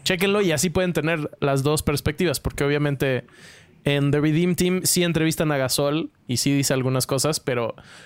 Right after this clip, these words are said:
lo produjo LeBron James y Dwayne Wade. Claramente la mayor parte del enfoque es con esos dos güeyes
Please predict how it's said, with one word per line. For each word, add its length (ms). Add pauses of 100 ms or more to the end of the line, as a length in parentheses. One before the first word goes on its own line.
(400)
lo 260
produjo 400
LeBron 340
James 300
y 80
Dwayne 300
Wade. 240
Claramente 800
la 160
mayor 420
parte 300
del 180
enfoque 400
es 140
con 180
esos 200
dos 180
güeyes 500